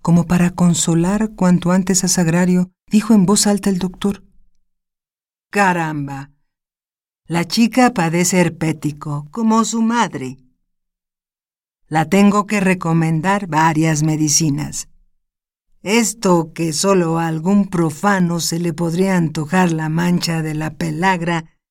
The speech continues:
el mal de la rosa, es vulgar y ligero herpético", dijo el doctor cogiendo sus manos. Sagrario sonrió encantada y besó a su amiga, llevándosela para hablar con ella a solas en el hueco de la ventana.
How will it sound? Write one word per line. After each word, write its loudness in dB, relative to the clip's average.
el 0
mal 0
de -2
la -2
rosa, -2
es 0
vulgar 2
y -6
ligero -2
herpético", -6
dijo 0
el 0
doctor -2
cogiendo -2
sus -4
manos. -6
Sagrario 0
sonrió 0
encantada -2
y -2
besó -2
a 0
su -2
amiga, -2
llevándosela 0
para -2
hablar -4
con -2
ella -2
a -2
solas -4
en -2
el -2
hueco -2
de -4
la -6
ventana. -6